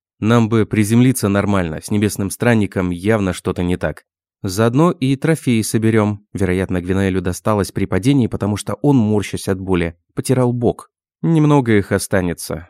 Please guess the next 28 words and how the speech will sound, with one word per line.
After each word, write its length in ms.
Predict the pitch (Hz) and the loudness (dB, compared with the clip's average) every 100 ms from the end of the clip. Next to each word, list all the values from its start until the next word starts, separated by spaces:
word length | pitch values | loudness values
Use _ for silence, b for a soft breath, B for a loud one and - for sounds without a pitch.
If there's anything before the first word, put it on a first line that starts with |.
| _ | _
взглянув 500 | 98 95 107 98 87 | -6 0 0 0 -2
вниз, 420 | 92 101 131 - | -2 0 0 -2
усмехнулся 640 | 92 98 85 98 107 - 92 | -6 -6 -6 -4 -6 -6 -6
навигатор 440 | 90 92 92 90 | -4 -4 -4 -4
Брендес. 560 | 92 90 78 82 - - _ _ _ | -4 -4 -4 -8 -12 -18 _ _ _
Он 160 | 113 117 | -2 0
загорелся. 680 | 117 127 135 92 - 107 - _ _ _ - | 2 2 4 2 -2 -14 -18 _ _ _ -4
И 120 | 139 | 0
верно, 440 | 135 165 113 80 - | 2 2 0 -4 -8
снизу 360 | - 113 104 | -2 0 0
потянуло 440 | 98 - 107 98 95 | -4 -4 -2 0 0
дымком, 560 | 98 98 - 131 156 - | 0 -2 -2 -2 -2 -4
а 140 | 90 | -10
сам 200 | - 131 | -2 -2
корабль 380 | 127 123 127 104 | -2 -2 0 0
быстро 420 | 92 127 - 101 | 0 -2 -2 -4
охватился 600 | 90 - 98 123 127 - | -4 -4 -4 -2 -4 -4
языками 400 | 95 92 98 92 | -4 -2 -2 -2
пламени. 540 | 90 98 87 82 78 - _ _ _ - | -4 -4 -6 -6 -10 -14 _ _ _ -2
"Лхасам 580 | 110 - 160 - 143 131 | -2 2 0 2 4 4
ничего 380 | 131 - 160 | 2 0 0
не 100 | 160 | 2
будет, 460 | 104 98 92 87 - | 2 2 0 -2 0
им 240 | 107 101 | -2 0
любой 320 | 95 113 120 101 | -2 0 2 2
огонь 240 | 98 95 | 2 0
не 100 | 95 | 0
страшен". 540 | - 98 92 - 90 | -4 -6 -6 -6 -10